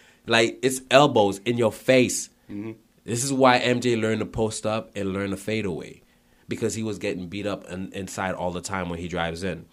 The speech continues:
Speaker 1: So M J earned that, and he set the tone. When the Bulls played against the Trailblazers, their second championship, that wasn't an easy team. That was a dominant Western team. Third championship against Phoenix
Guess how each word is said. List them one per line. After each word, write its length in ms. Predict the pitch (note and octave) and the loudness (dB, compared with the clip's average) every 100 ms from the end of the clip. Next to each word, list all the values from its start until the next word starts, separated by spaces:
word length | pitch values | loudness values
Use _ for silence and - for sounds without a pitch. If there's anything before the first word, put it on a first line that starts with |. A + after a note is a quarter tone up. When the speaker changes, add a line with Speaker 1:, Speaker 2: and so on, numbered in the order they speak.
| - - | -20 -20
Speaker 1:
So 340 | - - G2+ - _ _ _ - | -8 -2 -2 -4 _ _ _ 0
M 140 | B2+ | 2
J 180 | C3 C3 | 4 4
earned 260 | B2 C3 C3+ | 4 4 4
that, 240 | F2+ E2+ - _ _ _ _ _ | -2 -6 -14 _ _ _ _ _
and 140 | A2+ A2 | -2 2
he 100 | C3 | 0
set 280 | - B2+ | 4 2
the 80 | B2+ | 2
tone. 420 | A#2+ C3+ B2+ F2 - - - | -2 0 0 -2 -8 -20 -2
When 500 | A#2 A#2 A2+ G#2+ - | 2 4 2 0 -4
the 140 | F#2+ G#2 | -2 0
Bulls 400 | A2 C#3 D3+ D3 | 4 6 6 0
played 340 | - B2+ B2 | -2 0 2
against 480 | G#2+ F#2+ G#2 G2 - | 0 0 -2 -2 -6
the 80 | F#2 | -6
Trailblazers, 800 | - G#2 G#2+ G2+ A2 A2 A#2 G2+ | 0 2 2 2 -2 -2 -6 -6
their 120 | F2 | -6
second 340 | - G2 G2+ | -4 -4 -4
championship, 640 | F#2+ G#2 A2+ A2+ B2+ C3 - _ _ _ | -4 -4 -4 -4 -2 -4 -8 _ _ _
that 120 | D3+ | 0
wasn't 300 | F3 F#3 C#3 | 2 2 2
an 80 | A2 | 0
easy 340 | - A2+ G2 G2 | 0 -4 -2 -4
team. 540 | - G2+ G#2 D#3 G3 - _ _ _ _ _ _ _ _ | -4 -4 -2 -2 -2 -10 _ _ _ _ _ _ _ _
That 140 | - | 2
was 120 | F#3+ D#3 | 4 4
a 80 | |
dominant 640 | A#2 G2 A#2 C#3 C#3+ C3+ A#2+ | 0 0 4 4 4 2 2
Western 380 | B2+ B2+ B2+ | 0 2 -2
team. 460 | B2+ C#3+ D3+ F#2+ F2 _ _ _ _ _ | -2 -2 -2 -4 -8 _ _ _ _ _
Third 240 | D3+ D#3+ | 4 4
championship 420 | D#3 D#3+ D3+ C#3+ C3 | 4 2 2 2 0
against 340 | B2 C3 C3 | 2 0 0
Phoenix 500 | - C3+ C3+ C3 C3 | -2 2 2 0 -4